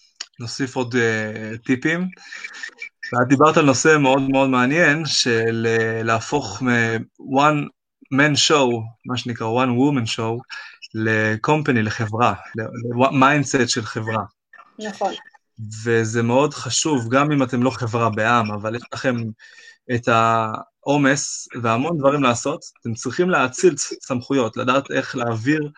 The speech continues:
Speaker 1: לחלק את העבודה למומחים, או להתמחויות, לאנשים אחרים גם, בשביל שתוכלו להגדיל את העסק או את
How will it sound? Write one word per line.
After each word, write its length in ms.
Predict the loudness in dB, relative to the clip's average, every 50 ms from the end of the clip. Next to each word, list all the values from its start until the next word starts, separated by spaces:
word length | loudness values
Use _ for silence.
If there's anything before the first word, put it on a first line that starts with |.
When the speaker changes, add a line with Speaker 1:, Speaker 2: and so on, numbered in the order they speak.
| -20 -20 -20 _ _ _ _ _ _ _ _ _ _ _ _ _ _ _ _ _ _ _ _ -20 -12 -6
Speaker 1:
לחלק 460 | -2 -2 0 2 2 4 2 4 2
את 100 | 0 2
העבודה 440 | 4 2 4 4 2 4 4 4 2 0 -6 -16 _ _ _ -2
למומחים, 800 | 0 2 2 4 2 2 0 -2 -2 -2 -2 0 0 -2 -4 -6 -8 -12 -20 -20 -20 -20 -20 -20 _ _ _ -8
או 360 | -6 -4 -2 0 0 0 2
להתמחויות, 840 | 0 2 2 2 2 2 2 0 2 4 4 4 4 2 0 -4 -2
לאנשים 420 | 0 0 0 0 -2 -2 -2 -2
אחרים 380 | -2 0 -2 0 0 0 0 0
גם, 180 | 0 -2 -2 -4 -8 -10 -16 _ _ -20 -20 -20 -20 -20 _ -14 -8 -6
בשביל 200 | -4 0 2 2
שתוכלו 260 | 4 4 6 8 8
להגדיל 260 | 8 8 6 4 2 4
את 40 | 4
העסק 480 | 6 6 6 4 2 0 0 0 -2 -4
או 260 | -2 0 2 2 0
את 120 | 0 0